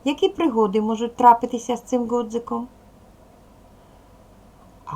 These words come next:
про це ви, дітки, дізнаєтесь, коли прочитаєте казку до кінця. Прочитайте, будь ласка, казку до кінця самостійно. Сторінка сімдесят чотири, абзац, два останні рядки починається.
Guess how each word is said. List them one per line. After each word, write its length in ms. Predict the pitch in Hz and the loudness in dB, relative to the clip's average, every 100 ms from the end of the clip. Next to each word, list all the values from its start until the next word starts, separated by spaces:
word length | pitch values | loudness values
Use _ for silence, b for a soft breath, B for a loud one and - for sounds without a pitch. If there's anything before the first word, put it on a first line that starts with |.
| - | -12
про 140 | 156 | -14
це 400 | 147 - 240 330 | -12 -4 0 2
ви, 120 | 381 320 | 2 0
дітки, 400 | 277 277 - 196 | 0 -2 -4 -6
дізнаєтесь, 880 | 214 196 190 196 247 311 214 190 | -4 -2 0 2 0 -2 -4 -6
коли 340 | - 190 185 170 | -6 -4 -4 -4
прочитаєте 960 | - 165 - - - 151 240 285 302 | -8 -12 -12 -16 -12 -4 -2 -2 -4
казку 580 | 277 220 185 - - 165 - B B B | -4 2 2 0 -12 -16 -16 B B B
до 200 | 196 269 | -2 -2
кінця. 680 | 320 - 254 233 - 165 165 - B B - | -2 -2 -2 -2 -10 -12 -12 -16 B B -2
Прочитайте, 800 | 427 440 - - 165 160 165 190 - | 0 0 -2 -6 -6 -8 -8 -10 -8
будь 160 | 202 | -4
ласка, 360 | 220 226 - 233 - | -4 -4 -6 -12 -2
казку 440 | 233 233 - 226 | 0 0 -4 -8
до 140 | 233 | -8
кінця 420 | 233 233 226 226 220 | -6 -8 -6 -6 -6
самостійно. 800 | 226 220 220 - 220 214 208 208 B B B | -4 -4 -6 -8 -6 -6 -6 -12 B B B
Сторінка 520 | - 269 277 233 220 | 0 4 4 2 -2
сімдесят 600 | - 233 226 233 - 226 - | -2 -2 0 0 0 -2 -2
чотири, 680 | 247 240 - 220 185 170 185 B B - | -6 -4 0 0 0 -6 -12 B B -4
абзац, 640 | 175 170 180 185 185 - | -4 -2 0 -2 -4 -8
два 280 | 180 190 175 | 0 2 2
останні 480 | - 180 170 170 | 0 -4 -4 -4
рядки 320 | 165 160 - 170 | -6 -8 -10 -10
починається. 960 | 170 160 175 165 170 180 190 - | -10 -10 -10 -10 -8 -10 -10 -10